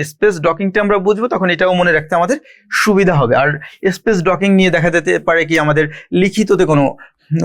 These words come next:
প্রশ্ন আসতেই পারে যে স্পেস ডকিং কি বা কেন, কিভাবে এটা হয়। স্পেস ডকিংটাকে,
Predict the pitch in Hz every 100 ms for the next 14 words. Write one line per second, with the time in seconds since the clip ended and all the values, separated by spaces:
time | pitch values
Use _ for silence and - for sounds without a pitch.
0 | - 214 208 160 139 - 151 127 107 113
1 | - - 151 190 185 - 180 135 147 151
2 | 156 147 151 139 135 - - _ 143 135
3 | 131 - 165 151 139 175 156 147 139 143
4 | 123 135 127 113 - - - 208 190 -
5 | 208 160 175 180 160 175 165 170